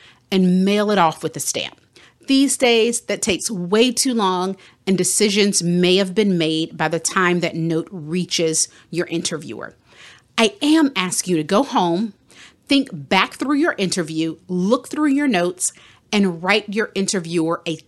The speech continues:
thoughtful, not a canned, but a thoughtful thank you note for their time. And so here's an extra hint.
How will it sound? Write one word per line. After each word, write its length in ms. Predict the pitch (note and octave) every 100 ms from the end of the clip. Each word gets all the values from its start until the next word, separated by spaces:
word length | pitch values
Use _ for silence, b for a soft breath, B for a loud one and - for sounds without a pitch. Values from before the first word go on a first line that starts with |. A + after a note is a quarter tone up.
| _ _
thoughtful, 600 | D4 D#4+ - F#3 D#3+ F3 - -
not 300 | D#3 D3+ B3+
a 40 |
canned, 800 | - - - G4 A#3+ E3 F3 - B B B
but 100 | G3
a 200 | F3 - _
thoughtful 600 | G#3+ A#3 - A#3+ A#3 A#3 b b _
thank 300 | G3+ G3+ -
you 100 | G#3+
note 380 | F#3 F3 E3+ -
for 160 | F3+
their 160 | D#3+ D3
time. 460 | - - A#2+ - E3 _ _ B B B -
And 160 | A3+
so 120 | A#3+
here's 580 | G3 - C4+ C#4 C#4+ - -
an 140 | F#3+ -
extra 400 | F3 - - E3+
hint. 300 | D#3+ - -